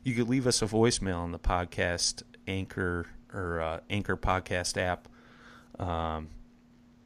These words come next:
which we have a message that I'll play at the end of this, uh, from our good friend Mister Brad Hicks, who is a good friend of Justin Marshall's out there in Ohio.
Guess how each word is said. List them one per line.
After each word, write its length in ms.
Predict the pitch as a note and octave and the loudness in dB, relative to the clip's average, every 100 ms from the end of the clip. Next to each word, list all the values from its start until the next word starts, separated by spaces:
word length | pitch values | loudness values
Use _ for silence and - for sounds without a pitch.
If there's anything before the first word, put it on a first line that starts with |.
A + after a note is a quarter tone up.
| - - - - | -8 -8 -14 -12
which 560 | F#2+ F2+ F2 - - - - - - - | -4 -2 0 0 -2 -4 -16 -20 -20 -8
we 400 | F2+ F2 E2+ - - - - - | -4 -4 -4 -8 -18 -20 -20 -18
have 320 | - G2 F2 | -4 0 0
a 60 | F2 | -2
message 640 | E2+ F2+ - G#2+ - - - - - | -2 -4 -4 -8 -8 -10 -12 -20 -6
that 180 | E2+ E2 | -2 -2
I'll 180 | D#2 - | -4 0
play 320 | - F2+ F2+ | 0 0 -4
at 100 | - | -10
the 140 | - F#2 | -10 -6
end 180 | F#2 | -4
of 80 | E2+ | -4
this, 360 | F#2 - - - - F2+ | -4 -6 -8 -10 -16 -14
uh, 240 | D2 C#2 | -10 -12
from 460 | - - F#2 E2+ G2 - | -12 -6 -4 -4 -8 -8
our 100 | F2+ | -6
good 240 | F#2 E2+ | -6 -8
friend 340 | - F#2 F2 F2 | -6 -6 -6 -10
Mister 320 | G2+ F#2 - | -8 -6 -6
Brad 480 | F2 F2+ F#2 F2+ E2+ - | -10 -4 -2 -2 -4 -8
Hicks, 580 | - A2+ - - - - - - - - - - - - | -6 -6 -4 -2 0 -2 -6 -20 -20 -20 -20 -20 -20 -12
who 200 | - G2 | -2 0
is 140 | E2+ F2 | 0 0
a 240 | E2+ F2 | 0 -2
good 160 | F2 F#2 | -2 -2
friend 240 | - F2+ | 0 0
of 60 | E2 | -2
Justin 360 | - F#2+ - E2+ | -2 -2 -2 -2
Marshall's 460 | F2+ G2 G#2 F#2+ | -2 -2 -2 -2
out 180 | F#2 F2+ | -2 -2
there 180 | G2 F2+ | -2 -2
in 100 | E2+ | -4
Ohio. 640 | E2 - F#2+ F#2 F2+ F#2 | -6 -2 0 2 2 0